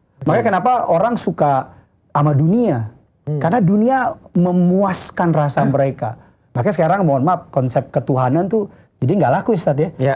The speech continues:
Speaker 1: Dianggap
Speaker 2: Hmm.
Speaker 1: sama orang, "Ah, ketinggalan zaman lah."
Speaker 2: Tapi Pak Pendeta, sebenarnya kalau kita ngomong tadi kan pertanyaannya kan, apakah kelakuan atau menyembah kan? Berarti kan Pak, Pak Pendeta kan bilang tadi kan kelakuan kan?
Speaker 1: Oh, enggak, kalau gue
Speaker 2: Perilaku kan?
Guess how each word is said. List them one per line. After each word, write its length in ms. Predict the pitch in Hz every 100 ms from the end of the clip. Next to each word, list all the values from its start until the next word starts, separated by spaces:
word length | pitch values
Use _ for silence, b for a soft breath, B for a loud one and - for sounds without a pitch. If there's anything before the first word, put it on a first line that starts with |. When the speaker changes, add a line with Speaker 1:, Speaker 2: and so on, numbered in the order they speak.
| -
Speaker 1:
Dianggap 400 | 147 143 143 -
Speaker 2:
Hmm. 80 | 160
Speaker 1:
sama 200 | 156 135 135
orang, 180 | 147 202
"Ah, 140 | 247
ketinggalan 340 | 196 151 127 123
zaman 360 | 131 143 180 196
lah." 220 | 202 156
Speaker 2:
Tapi 220 | - 240
Pak 160 | 254 220
Pendeta, 320 | 226 190 190
sebenarnya 380 | 254 190 175 220
kalau 200 | 294 240
kita 180 | 160 180
ngomong 240 | 170 160 165
tadi 140 | 190
kan 120 | 226 269
pertanyaannya 500 | 170 151 143 139 160
kan, 160 | 254 262 b b
apakah 420 | - - - 151
kelakuan 840 | - 160 151 190 160 147 180 262 269 - _ _
atau 640 | - 143 - 202 233 226 -
menyembah 560 | 170 185 185 165 143
kan? 240 | - 117 120
Berarti 220 | 117 123
kan 100 | 247 214
Pak, 120 | 151 -
Pak 180 | - 151
Pendeta 320 | - 147 147 175
kan 160 | 233
bilang 260 | 170 156 190
tadi 160 | 180
kan 160 | 175 226
kelakuan 560 | 220 170 - 208 170 123
kan? 360 | 113 110 123 180
Speaker 1:
Oh, 80 |
enggak, 160 | 269 -
kalau 240 | 185 180 170
gue 220 | 139 190
Speaker 2:
Perilaku 420 | - - 139 233
kan? 260 | 165 107 120